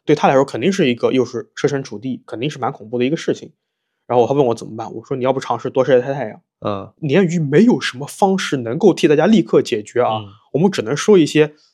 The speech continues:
Speaker 1: 稿子里面说到大家这些投稿人解决出来的一些可行性方案，
Speaker 2: 对，对，对。
Speaker 1: 对吧？不要把我们的话奉为圣经，甚至可能是没太大的参考依据。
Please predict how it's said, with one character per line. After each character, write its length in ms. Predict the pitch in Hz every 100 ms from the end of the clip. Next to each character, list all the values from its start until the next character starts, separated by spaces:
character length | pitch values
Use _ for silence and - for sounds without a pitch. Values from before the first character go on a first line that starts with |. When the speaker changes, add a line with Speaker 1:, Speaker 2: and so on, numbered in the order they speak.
| _ -
Speaker 1:
稿 160 | 110
子 140 | - 151
里 60 |
面 120 | 120 139
说 200 | - 190
到 320 | 196 120 _ _ -
大 180 | 226
家 440 | 240 175 190 196 - _ _ -
这 120 | 156
些 80 | 175
投 180 | -
稿 160 | 175 120
人 380 | 104 107 135 156 -
解 160 | 120
决 160 | 104 113
出 160 | 110 139
来 160 | 107
的 80 | 107
一 60 | 104
些 160 | 113
可 180 | 113 113
行 160 | 110 104
性 160 | 113
方 140 | 107 104
案， 20 |
Speaker 2:
对， 160 | 110
对， 40 | 95
对。 80 | 95
Speaker 1:
对 80 |
吧？ 180 | 113 104 _ _ _ _ _ _
不 100 | 120
要 120 | 131
把 180 | - 101
我 60 | 104
们 120 | 113
的 60 | 120
话 220 | 135 107
奉 220 | - 110
为 120 | 104
圣 240 | 101 107 90
经， 200 | - - _ _ _ _ _
甚 200 | - 180
至 80 | 127
可 160 | 113 110
能 120 | 110
是 320 | - 120 113
没 220 | 143 123 123
太 180 | -
大 120 | 131 117
的 80 | 107
参 180 | -
考 160 | 120 -
依 140 | 117
据。 260 | 113 - 175